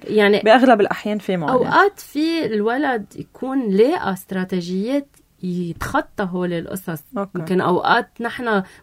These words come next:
Speaker 1: بلا ما نحس نكون عم نحمسه ونقول له مثلًا
Speaker 2: مم.
Speaker 1: بيطلع لك،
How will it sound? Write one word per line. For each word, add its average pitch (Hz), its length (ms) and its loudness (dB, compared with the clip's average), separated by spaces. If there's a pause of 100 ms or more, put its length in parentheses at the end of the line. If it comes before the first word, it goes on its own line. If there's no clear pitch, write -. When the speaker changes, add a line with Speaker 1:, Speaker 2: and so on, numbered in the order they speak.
Speaker 1:
بلا 262 200 2
ما 262 120 2
نحس 254 320 -6
نكون 226 280 -2
عم 202 220 2
نحمسه 214 580 -2
ونقول 208 340 -2
له 208 100 0
مثلًا 196 600 -2
Speaker 2:
مم. 180 300 -4
Speaker 1:
بيطلع 220 420 4
لك، 214 220 0